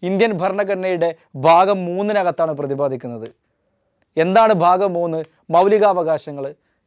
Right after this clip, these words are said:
എത്രാമത്തെ ആർട്ടിക്കിൾ മുതലാണ് തുടങ്ങുന്നത്? ആർട്ടിക്കിൾ പന്ത്രണ്ട് മുതൽ എത്ര വരെ? മുപ്പത്തിയഞ്ച് വരെ.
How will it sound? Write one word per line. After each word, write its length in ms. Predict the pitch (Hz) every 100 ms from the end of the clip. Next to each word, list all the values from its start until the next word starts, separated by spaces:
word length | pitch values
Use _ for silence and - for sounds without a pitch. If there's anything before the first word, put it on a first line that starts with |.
| - 165
എത്രാമത്തെ 480 | 170 220 226 220 208
ആർട്ടിക്കിൾ 320 | 170 196 196
മുതലാണ് 280 | 196 185 165
തുടങ്ങുന്നത്? 500 | 165 170 165 151 147 _ -
ആർട്ടിക്കിൾ 420 | 156 175 190 196
പന്ത്രണ്ട് 540 | 170 175 175 175 190 185
മുതൽ 360 | 165 147 151 -
എത്ര 260 | 160 156 214
വരെ? 300 | 175 175 156 - -
മുപ്പത്തിയഞ്ച് 680 | 147 - 175 180 147 147 143
വരെ. 260 | 127 113